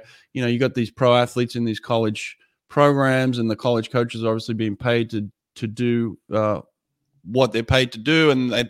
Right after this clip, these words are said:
they disappear for their job for extended periods of time, and you're left with these pro athletes just, uh, sitting around not fully being coached appropriately. And my idea is to get U S A Swimming to have some professional hubs,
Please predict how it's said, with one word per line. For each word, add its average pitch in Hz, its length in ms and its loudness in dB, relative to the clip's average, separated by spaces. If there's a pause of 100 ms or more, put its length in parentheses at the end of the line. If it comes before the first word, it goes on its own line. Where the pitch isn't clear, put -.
(140)
they 123 160 4
disappear 135 800 0 (520)
for 151 280 8
their 147 120 10
job 131 400 4
for 127 300 -2
extended 135 420 -4
periods 127 240 -4
of 120 60 -14
time, 175 260 0
and 151 80 0
you're 143 80 -2
left 147 240 0
with 139 160 -6
these 139 160 0
pro 151 320 2
athletes 147 460 0
just, - 340 -8
uh, 135 300 -2 (360)
sitting 151 320 0
around 139 540 0 (140)
not 135 520 -4
fully 147 400 -2
being 135 300 -4
coached 139 400 -4
appropriately. 135 800 0
And 135 160 -2
my 156 360 2
idea 135 460 2
is 131 160 -2
to - 140 -12
get 127 180 -2
U 135 100 0
S 131 120 -4
A 131 100 -4
Swimming 131 380 -4 (340)
to - 100 -8
have 139 240 4
some 135 320 -2 (320)
professional 147 520 2
hubs, 139 560 4